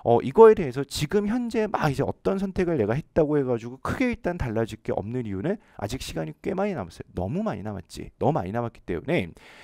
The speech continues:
여러분 이제 앞으로 이제 일 학년 이 학기를 이제 보내실 거고, 자, 그리고 이제 이 학년이 될 건데, 어, 이 학년 때 정말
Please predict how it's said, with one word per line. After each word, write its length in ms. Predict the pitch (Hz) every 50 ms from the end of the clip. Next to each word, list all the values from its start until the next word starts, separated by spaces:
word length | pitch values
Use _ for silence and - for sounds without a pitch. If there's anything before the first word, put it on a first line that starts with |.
| -
여러분 180 | - 123 143 151
이제 60 | 123
앞으로 360 | - 95 - - - - 131
이제 120 | 104 - - -
일 140 | - 180 202
학년 320 | 202 196 185 185 180 160 - - -
이 240 | - 101 - 127
학기를 340 | 185 208 202 - - 170 156 123
이제 100 | 104 113
보내실 400 | - - 104 104 107 - - - _
거고, 480 | - 104 98 - - 165 196 220 - - _
자, 160 | - - 101
그리고 140 | - - 110
이제 120 | 98 - - -
이 180 | 113 123 147
학년이 340 | 208 214 208 196 180 185 170
될 120 | - 107
건데, 400 | 90 - - 101 98 104 156 208 - - - - - -
어, 120 | - 101 -
이 140 | - 117 160
학년 160 | 180 170 170
때 160 | 160 - 151
정말 340 | 151 - 104 95 92 95 95